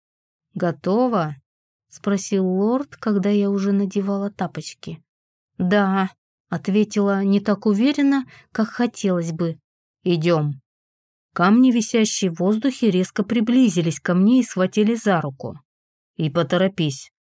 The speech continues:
только в обмороки эти ваши женские не падай". "Я не падаю в обмороки", возмутилась.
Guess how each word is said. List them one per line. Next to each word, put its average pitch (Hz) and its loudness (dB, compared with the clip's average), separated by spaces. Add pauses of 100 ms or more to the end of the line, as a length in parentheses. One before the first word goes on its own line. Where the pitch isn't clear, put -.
(180)
только 175 0
в 151 -4
обмороки 180 0
эти 160 -2
ваши 160 -2
женские 170 -2
не 185 0
падай". 143 -6 (880)
"Я 190 2
не 196 4
падаю 214 0
в 320 -4
обмороки", 185 0 (380)
возмутилась. 165 -4